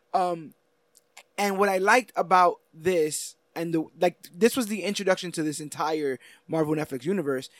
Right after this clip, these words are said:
And so what they were trying to tell me, I felt like, was that they were gonna add to the realism, the grittiness, um, with, with the blood and guts of the violence. And one thing that I felt that was missing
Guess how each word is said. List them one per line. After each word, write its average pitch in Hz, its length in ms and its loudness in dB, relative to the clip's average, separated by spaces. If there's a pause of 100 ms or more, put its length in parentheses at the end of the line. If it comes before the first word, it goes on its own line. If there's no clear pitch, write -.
(220)
And 165 120 -6
so 180 140 -2
what 175 160 -2
they 202 80 0
were 202 100 4
trying 202 220 2
to 202 60 -2
tell 190 200 0
me, 170 140 -4
I 147 80 -4
felt 135 220 -6
like, 135 200 -10
was 139 180 -6
that 135 260 -8
they 143 100 -6
were 156 180 -2
gonna 151 140 -6
add 147 280 -4
to - 80 -14
the 135 100 -4
realism, 131 420 -2
the 131 80 -2
grittiness, 123 560 -6 (400)
um, 135 380 -8 (140)
with, 143 180 -6 (120)
with 127 180 -6 (180)
the 139 100 -6
blood 143 260 -2
and 131 120 -2
guts 139 260 -4
of 123 160 -8
the 127 100 -4
violence. 127 560 -6 (480)
And 165 320 -2 (320)
one 202 360 2
thing 247 220 -2
that 220 100 -2
I 170 140 0
felt 185 400 -2 (180)
that - 260 -4
was 143 240 -8
missing 156 480 -6